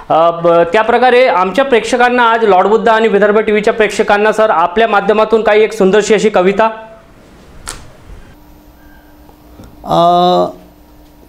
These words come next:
Speaker 2: तसं मी, मला वेळ काही भेटत नाही. मी साधारणतः आता बऱ्याच दिवसापासून माझं एक पुस्तकच लिहिणं सुरू आहे आणि साधारणतः त्या दोन पुस्तका माझ्या पुढच्या काही दिवसांमध्ये प्रकाशित पण होतील. त्याच्यामुळे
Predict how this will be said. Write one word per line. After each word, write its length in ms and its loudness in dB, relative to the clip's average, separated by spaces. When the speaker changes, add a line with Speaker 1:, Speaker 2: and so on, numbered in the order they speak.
Speaker 2:
तसं 220 0
मी, 500 0
मला 240 0
वेळ 260 2
काही 180 -2
भेटत 380 -4
नाही. 120 0
मी 140 2
साधारणतः 600 -2
आता 280 0
बऱ्याच 460 0
दिवसापासून 880 -2
माझं 400 0
एक 280 -4
पुस्तकच 500 -2
लिहिणं 320 2
सुरू 280 0
आहे 160 0
आणि 80 -2
साधारणतः 500 0
त्या 100 2
दोन 300 0
पुस्तका 440 -2
माझ्या 260 -2
पुढच्या 380 -4
काही 160 0
दिवसांमध्ये 580 -2
प्रकाशित 460 -2
पण 220 -2
होतील. 280 -4
त्याच्यामुळे 500 0